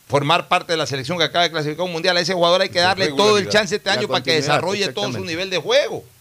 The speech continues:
Speaker 1: Pero bueno, sí, he escuchado que irían Sousa con... Con Molina.
Speaker 3: Sí, eh, por izquierda iría Emanuel y por derecha iría Byron Castillo.
Speaker 1: Byron Castillo
Speaker 3: Sí.
Speaker 1: iría de volante derecho. Y adelante
Speaker 3: Damián
Speaker 1: el
Speaker 3: Díaz
Speaker 1: equipo
Speaker 3: y
Speaker 1: con
Speaker 3: Mastriani.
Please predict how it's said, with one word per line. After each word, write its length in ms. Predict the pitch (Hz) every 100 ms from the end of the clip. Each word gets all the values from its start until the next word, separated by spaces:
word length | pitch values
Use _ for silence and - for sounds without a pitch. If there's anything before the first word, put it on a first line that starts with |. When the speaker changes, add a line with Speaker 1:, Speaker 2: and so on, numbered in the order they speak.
| _ _ _ _ _ _ -
Speaker 1:
Pero 160 | 135
bueno, 300 | 180 151 120 117 117
sí, 340 | 151 202 147
he 40 | 156
escuchado 520 | 156 175 180 185 160
que 100 | 156
irían 320 | 147 170 160
Sousa 520 | 175 208 185 185 170 _
con... 420 | - 131 127 123 120 - - -
Con 200 | 123 135
Molina. 480 | 147 226 220 196 147
Speaker 3:
Sí, 300 | - 123 110 -
eh, 240 | 120 117
por 140 | 127 123
izquierda 400 | 120 131 147 143
iría 200 | 143 147
Emanuel 440 | 143 143 170 180 147
y 100 | 135
por 160 | 127
derecha 320 | 123 143 147
iría 220 | 151 156 139
Byron 280 | 147 160
Castillo. 580 | 156 127 - 160 113 107 113 - - -
Speaker 1:
Byron 380 | 101 143 156
Castillo 320 | 151 139 165 160
Speaker 3:
Sí. 60 |
Speaker 1:
iría 240 | 151 156 156
de 80 |
volante 340 | 143 147 156 156
derecho. 400 | 151 196 151 156
Y 60 |
adelante 160 | 139 139
Speaker 3:
Damián 260 | 135 160 170
Speaker 1:
el 60 |
Speaker 3:
Díaz 220 | 180 190 175
Speaker 1:
equipo 60 |
Speaker 3:
y 40 | 143
Speaker 1:
con 60 |
Speaker 3:
Mastriani. 520 | 127 123 135 117 104